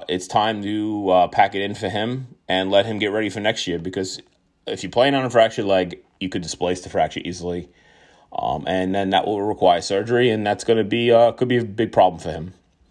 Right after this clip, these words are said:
Um, he started Marvin Jones. He's, uh, that's just on him. Uh, Jerry Jeudy, again, um, I've only heard about hype from this guy. I've never heard any performance,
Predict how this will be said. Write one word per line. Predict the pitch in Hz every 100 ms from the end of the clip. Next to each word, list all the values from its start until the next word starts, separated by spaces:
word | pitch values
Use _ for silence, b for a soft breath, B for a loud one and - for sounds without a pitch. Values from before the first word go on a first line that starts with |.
| b b b b b _
Um, | 92 101 98 104
he |
started | 113 123 113
Marvin | 104 87 92
Jones. | 120 117 113 101
He's, | 95 87 -
uh, | - 82
that's | 80 82 -
just | 85 -
on | 80 82
him. | 101 95 92 - b b b -
Uh, | 85
Jerry | 92 110 104
Jeudy, | 101 107 110 110 104 92 B B B B B _ _ _ _ _ _ _ -
again, | 90 95 92 92 90
um, | 87 87 85 85 82 82 b b b b b b _ _ _ _
I've | 117 117
only | 123 117
heard | 110 101
about | 95 85
hype | 85 78
from | 82
this | 76 -
guy. | 71 76
I've | 82
never | 82 87 90
heard | 90 85 87
any | 85 82 82
performance, | - - 107 101 95 92 -